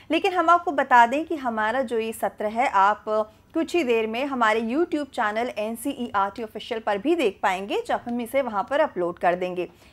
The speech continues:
फिलहाल, फिलहाल आप इसे हमारे पीएम ई विद्या चैनल पर देख रहे हैं। सत्र पूरी तरीके से लाइव है, इंटरैक्टिव है। जी हाँ, आप हमें फ़ोन कर सकते हैं, हमारे एक्सपर्ट से जुड़ सकते हैं। फ़ोन नंबर है आठ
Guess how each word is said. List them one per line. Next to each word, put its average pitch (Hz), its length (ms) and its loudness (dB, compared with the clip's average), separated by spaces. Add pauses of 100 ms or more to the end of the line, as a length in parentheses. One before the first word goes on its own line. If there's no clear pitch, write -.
फिलहाल, 247 360 4 (340)
फिलहाल 247 340 6
आप 220 280 2
इसे 247 180 -6
हमारे 247 500 0 (280)
पीएम 302 300 2
ई 269 100 -2
विद्या 240 280 -2
चैनल 214 320 -4
पर 320 160 2
देख 208 300 -2
रहे 180 160 2
हैं। 185 240 -6 (360)
सत्र 359 260 6
पूरी 339 280 0
तरीके 311 380 -4
से 320 160 -2 (120)
लाइव 208 320 2
है, 277 320 -4
इंटरैक्टिव 175 640 -4
है। - 160 -10 (180)
जी 165 200 -10
हाँ, 208 280 -6
आप 185 220 0
हमें 196 200 -8
फ़ोन 294 260 0
कर 339 160 4
सकते 269 320 -6
हैं, 277 220 -2 (260)
हमारे 294 300 6
एक्सपर्ट 311 380 2
से 330 140 -4
जुड़ 208 160 0
सकते 175 360 -6
हैं। - 320 -8 (720)
फ़ोन 339 180 8
नंबर 359 320 10
है 349 260 6 (340)
आठ 330 300 8